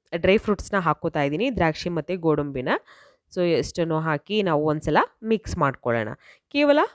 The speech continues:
ಐದು ನಿಮಿಷದಲ್ಲಿ ರುಚಿಯಾದ ಅವಲಕ್ಕಿ ಪಾಯಸನ ಮಾಡಿ ಒಂದ್ಸಲ ತಿಂದ್ರೆ ಮತ್ತೆ ಮತ್ತೆ ತಿನ್ಬೇಕು ಅನ್ಸುತ್ತೆ. ಅಷ್ಟು ರುಚಿಯಾಗಿರುವಂತಹ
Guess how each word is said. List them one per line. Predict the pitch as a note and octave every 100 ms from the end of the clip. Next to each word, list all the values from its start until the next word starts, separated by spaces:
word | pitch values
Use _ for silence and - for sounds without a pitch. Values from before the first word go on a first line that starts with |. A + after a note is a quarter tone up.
| _ _ -
ಐದು | A3 D4
ನಿಮಿಷದಲ್ಲಿ | E4+ C#4 B3+ B3+ A3+ A3+
ರುಚಿಯಾದ | A3 F3+ - F3+
ಅವಲಕ್ಕಿ | E3+ E3+ D3+ D#3 -
ಪಾಯಸನ | D3 C3 - C#3
ಮಾಡಿ | C#3+ F3 D#4+ D#4+ F#4+
ಒಂದ್ಸಲ | B3 C#4 - C4+ A3+
ತಿಂದ್ರೆ | - G3+ F#3+ F#3+
ಮತ್ತೆ | F#3 E3 -
ಮತ್ತೆ | D#3+ D3 E3
ತಿನ್ಬೇಕು | D#3+ D#3 D3+ C3+ D3+
ಅನ್ಸುತ್ತೆ. | C#3 C#3 D3
ಅಷ್ಟು | - - - D#3+
ರುಚಿಯಾಗಿರುವಂತಹ | D3+ - D#3 D3 D3 C#3+ C#3